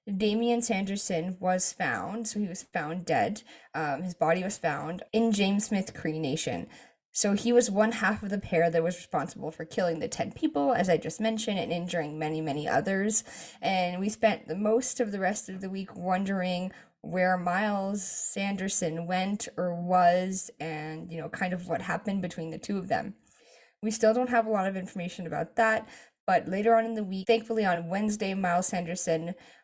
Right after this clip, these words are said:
was caught by the police. He went into medical distress after being arrested near Rosthern, Saskatchewan, and was pronounced dead in hospital.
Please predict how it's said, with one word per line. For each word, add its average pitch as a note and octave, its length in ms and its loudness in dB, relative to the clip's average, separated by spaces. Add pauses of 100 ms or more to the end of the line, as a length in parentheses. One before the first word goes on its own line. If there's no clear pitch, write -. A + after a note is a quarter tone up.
was F3 680 6 (360)
caught - 640 -2 (720)
by D3 320 0
the A#3 120 0
police. G3+ 540 -2 (540)
He G#3+ 320 -2
went F#3+ 300 0
into B3+ 160 0
medical G#3 320 2
distress G3+ 400 2
after F3 220 -2
being E3+ 200 -4
arrested E3+ 720 -2
near F3 480 2
Rosthern, G3 880 0
Saskatchewan, - 880 -2 (400)
and G#3+ 140 2
was G#3 120 2
pronounced G3 520 -2
dead D#3+ 160 6
in D#3 100 -2
hospital. - 640 -6